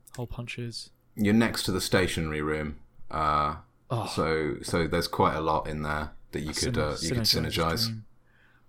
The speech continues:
Speaker 1: Um,
Speaker 2: Exactly.
Speaker 1: uh, ooh, okay. <clears throat> Um, I'm going to, uh, take a roll of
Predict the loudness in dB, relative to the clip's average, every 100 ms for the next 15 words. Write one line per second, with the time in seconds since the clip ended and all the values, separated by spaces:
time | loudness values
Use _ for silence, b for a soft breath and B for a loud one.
0 | -4 2 4 4 4 2 0 -2 -6 -20
1 | -20 -20 -20 -20 -20 -8 -4 -2 -2 -2
2 | -4 -6 -4 -4 -8 -10 -8 -8 -8 -10
3 | b b b b b b b b b b
4 | b _ 2 2 2 4 4 4 2 -2
5 | -6 -12 _ 0 6 8 8 6 4 2
6 | -6 -20 -20 -20 -2 2 2 0 0 2
7 | 2 2 -2 -4 0 2 2 2 2 0
8 | -2 -6 _ -20 -20 -20 _ _ _ _
9 | _ _ _ _ -4 0 2 2 0 -2
10 | -6 -12 -2 2 2 0 0 2 4 2
11 | 0 -2 2 4 6 4 2 0 -2